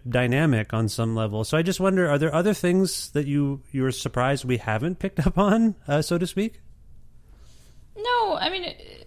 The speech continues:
Speaker 2: it feels, I haven't, like, read the reviews, so I don't, I
Speaker 1: Sure.
Speaker 2: don't really know, but I know from, like, s-, you know, just sort of, like, bits and pieces. But yeah, I think that, like, I think it's pretty accurate.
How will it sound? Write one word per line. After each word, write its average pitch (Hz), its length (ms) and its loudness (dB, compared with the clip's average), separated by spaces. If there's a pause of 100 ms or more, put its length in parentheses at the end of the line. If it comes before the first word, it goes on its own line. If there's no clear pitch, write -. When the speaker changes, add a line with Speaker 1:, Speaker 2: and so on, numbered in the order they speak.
Speaker 2:
it - 220 -14
feels, - 560 -8 (360)
I 302 60 0
haven't, 440 260 0
like, 320 200 0
read 233 380 0
the 247 400 2 (420)
reviews, 240 720 -2 (880)
so - 160 6
I 247 60 12
don't, 226 240 6
I 240 80 10
Speaker 1:
Sure. 294 120 8
Speaker 2:
don't - 100 0
really 226 340 8
know, 190 280 6
but 190 120 6
I 190 60 8
know 208 220 6
from, 180 200 -2
like, 156 140 -4
s-, - 180 -8 (220)
you 175 100 -2
know, 156 120 2
just 156 240 -4
sort 151 140 -4
of, 151 160 -6
like, 139 360 -8
bits 165 220 -4
and 156 120 -2
pieces. 160 640 -4 (380)
But - 120 2
yeah, 466 140 2
I - 240 6
think 523 220 -6
that, 480 160 2
like, 294 320 0 (560)
I 285 40 -2
think 523 140 -2
it's - 180 0
pretty 196 240 4
accurate. 202 640 2